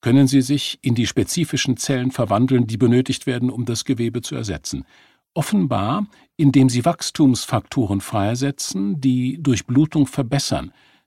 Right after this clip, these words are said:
das Immunsystem anregen und übermäßige Entzündungsreaktionen reduzieren. Sie können sogar Helferzellen anlocken, die den Heilungsprozess unterstützen.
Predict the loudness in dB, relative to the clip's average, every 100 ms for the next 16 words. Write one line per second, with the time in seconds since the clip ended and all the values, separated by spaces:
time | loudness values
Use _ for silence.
0 | -10 -8 -8 -4 2 4 6 4 2 0
1 | 0 0 0 0 2 2 0 -2 0 2
2 | 2 2 0 -2 -4 -6 -6 -2 0 0
3 | -2 -2 -6 -8 -10 -8 -4 0 0 -2
4 | -4 -4 -6 -6 -8 -10 -20 _ _ _
5 | -10 -10 -8 -4 0 2 0 -2 -2 -2
6 | -4 -6 -8 -2 0 0 -4 -8 -6 -4
7 | -2 0 -2 0 2 2 0 0 0 0
8 | _ _ _ -4 -4 -4 0 2 2 0
9 | -2 -6 -10 -6 -6 -6 -6 -6 -4 -6
10 | -8 -12